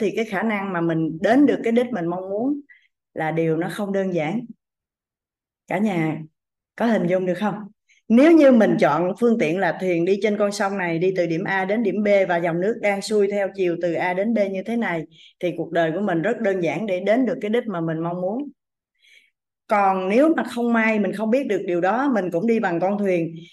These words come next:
mà mình nước đi ngược từ B đến A mà chúng ta lại muốn đi từ A đến B, vô tình chúng ta đã đi ngược dòng nước. Khi đó nếu muốn đến được cái đích của mình thì mình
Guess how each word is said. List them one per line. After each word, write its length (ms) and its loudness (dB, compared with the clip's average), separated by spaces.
mà 220 2
mình 380 0
nước 400 4
đi 280 4
ngược 240 2
từ 120 0
B 60 -2
đến 320 4
A 240 0
mà 200 -2
chúng 140 -2
ta 120 2
lại 140 0
muốn 200 -2
đi 140 0
từ 80 -2
A 220 -4
đến 180 -4
B, 60 0
vô 200 -2
tình 180 -2
chúng 140 -8
ta 120 -4
đã 140 -2
đi 120 -4
ngược 260 -8
dòng 220 -6
nước. 200 -4
Khi 100 2
đó 220 4
nếu 280 6
muốn 460 4
đến 280 6
được 200 4
cái 100 2
đích 140 4
của 80 -4
mình 360 0
thì 540 -2
mình 200 -2